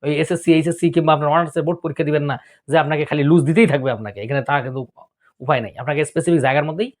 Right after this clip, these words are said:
আপনার সমাধানগুলো শেষ করতে হবে। কাজে আমি আপনাদেরকে বলবো এখানে টি টোয়েন্টি ফরম্যাটে পড়াশোনা করেন, তাহলে দেখবেন যে আপনারা ভালো করবেন। তো আমার চাকরি প্রার্থী ভাই বোনেরা, আপনারা ইতিমধ্যে জানেন যে আমার বিভিন্ন ব্যাচ চলমান রয়েছে। আমার, আহ, এপ্রিলের পাঁচ তারিখ থেকে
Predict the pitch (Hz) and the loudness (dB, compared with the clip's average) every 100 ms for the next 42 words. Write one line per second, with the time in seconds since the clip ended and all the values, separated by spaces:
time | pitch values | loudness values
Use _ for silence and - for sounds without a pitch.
0 | _ _ - 120 - 117 117 104 104 139 | _ _ -20 -16 -12 -8 -8 -8 -10 -12
1 | - - 73 _ _ _ - 160 190 185 | -14 -18 -20 _ _ _ -6 2 2 2
2 | 214 180 170 165 151 165 247 311 _ _ | 0 -2 -4 -4 -2 -2 -4 -10 _ _
3 | - 139 151 208 190 185 175 165 156 165 | -8 -4 -4 -4 -2 0 2 2 2 2
4 | 170 156 147 165 156 214 - _ _ - | 0 0 -4 -2 0 -2 -4 _ _ -2
5 | 175 165 151 165 156 143 147 120 113 95 | 0 0 0 -2 -2 -2 -2 -4 -8 -12
6 | - _ _ _ - 160 175 165 175 180 | -20 _ _ _ -4 -2 0 -2 -2 -2
7 | 185 165 170 180 190 160 170 175 170 170 | 0 2 2 2 0 0 0 0 0 0
8 | 165 156 180 185 170 165 - _ _ 131 | 0 0 0 0 2 2 -2 _ _ -4
9 | 160 170 147 170 170 175 175 165 160 156 | -2 0 2 0 -2 -4 -2 -4 -4 -4
10 | 214 - _ _ - 143 160 147 143 139 | -10 -12 _ _ -6 0 2 2 2 0
11 | 151 165 180 175 160 156 170 - 165 170 | 0 -2 -4 -2 -4 -4 -4 -2 -4 0
12 | 160 170 | 0 0